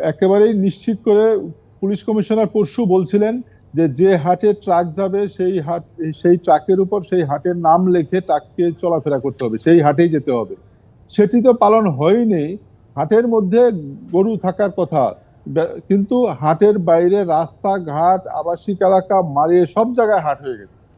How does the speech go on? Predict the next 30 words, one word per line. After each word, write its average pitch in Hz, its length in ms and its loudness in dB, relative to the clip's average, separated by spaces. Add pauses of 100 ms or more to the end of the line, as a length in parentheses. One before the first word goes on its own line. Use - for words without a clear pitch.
(160)
মানে 196 140 4
কোনো 247 320 4
ধরনের 247 420 4
নিয়ন্ত্রণ 196 460 0
নেই। 110 200 0 (320)
যখন 175 320 2
টেলিভিশন 220 520 2
ক্যামেরা 208 340 2
যাচ্ছে, 214 420 0 (320)
তখন 220 300 -2
পুলিশ 220 360 -4
আমরা 208 200 -2
দেখেছি 196 320 -2
কিছুটা 190 340 -2
সক্রিয় 208 440 0
হয়ে 190 180 2
উঠছে, 202 280 -4
রাস্তা 196 300 -4
থেকে 196 240 -2
গরু 180 240 -2
কিছুটা 180 280 -8 (100)
সরিয়ে 208 240 4
দেওয়ার 196 220 2
চেষ্টা 175 260 -10
করা 185 200 -4
হচ্ছে। 185 200 -6 (360)
আবার 214 280 4
যখন 220 260 -2
ক্যামেরা 220 360 0
নাই, 233 220 0